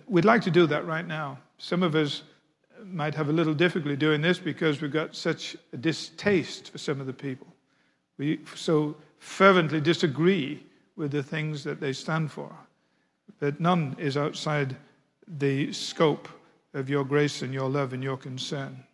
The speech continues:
and none should be beyond the reach of our prayers. And so we pray for the President and the Vice President. We pray for the Supreme Court justices. We pray for the local representatives in the House of Representatives.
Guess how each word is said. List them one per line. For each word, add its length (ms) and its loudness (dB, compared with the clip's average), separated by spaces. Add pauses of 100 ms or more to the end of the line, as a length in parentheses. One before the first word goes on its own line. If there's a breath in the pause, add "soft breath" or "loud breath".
and 200 -6
none 540 0
should 200 -8
be 120 -2
beyond 300 0
the 80 -6
reach 340 -6
of 60 -14
our 120 -10
prayers. 440 -16 (920)
And 120 -10
so 140 6
we 100 8
pray 200 6
for 80 0
the 60 0
President 520 -2
and 80 -8
the 40 -8
Vice 260 0
President. 440 -4 (260)
We 80 -10
pray 220 4
for 120 -2
the 260 0
Supreme 380 -4
Court 280 -6
justices. 720 -6 (840)
We 80 -12
pray 180 4
for 140 -2
the 420 0
local 320 -2
representatives 840 2
in 80 -8
the 60 -8
House 420 -4 (100)
of 120 -10
Representatives. 840 -8